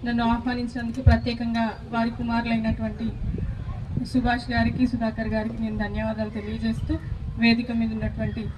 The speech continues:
మార్కెట్ కమిటీ చైర్మన్ బాలరెడ్డి అన్న గారికి, అలాగే సంపత్ సార్ గారికి, బసవరాజు అన్న గారికి,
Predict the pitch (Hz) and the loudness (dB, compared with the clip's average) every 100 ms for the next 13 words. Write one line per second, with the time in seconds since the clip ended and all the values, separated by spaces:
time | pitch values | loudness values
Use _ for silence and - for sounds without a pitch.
0 | - - - 220 220 220 226 226 214 240 | -10 -14 -4 0 0 0 0 0 -2 -2
1 | 226 214 208 202 - - 220 214 208 208 | -2 -2 -4 -4 -4 0 0 2 0 -2
2 | 214 214 214 220 - 294 - - - 214 | -2 -2 -2 -2 -4 -4 -4 -8 -6 -2
3 | 208 202 202 - - 214 220 - 220 214 | 0 0 -2 -2 0 2 2 0 -4 0
4 | 220 220 - 277 - - - - - - | 0 0 -2 -6 -6 -12 -14 -14 -12 2
5 | 226 220 226 220 214 208 214 214 214 220 | 4 4 2 0 0 -2 -2 -2 -4 -6